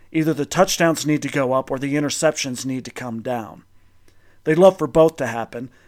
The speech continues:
and there is potential of that occurring, as Watson had career lows in completion percentage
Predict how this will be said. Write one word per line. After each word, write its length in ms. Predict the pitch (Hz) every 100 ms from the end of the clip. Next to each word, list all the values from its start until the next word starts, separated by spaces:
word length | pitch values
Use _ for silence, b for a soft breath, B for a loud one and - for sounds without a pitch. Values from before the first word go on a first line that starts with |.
| b
and 100 | 196
there 140 | 208
is 100 | 208
potential 560 | - - 156 156 160 -
of 180 | 170 147
that 160 | 139 123
occurring, 500 | - 156 139 120 117 b b b -
as 240 | 165 143
Watson 380 | 147 170 160 147
had 300 | 123 160 156
career 360 | - 156 156
lows 340 | 143 143 147 139
in 80 | 123
completion 580 | 131 - 165 170 151
percentage 580 | - 143 - 143 143 -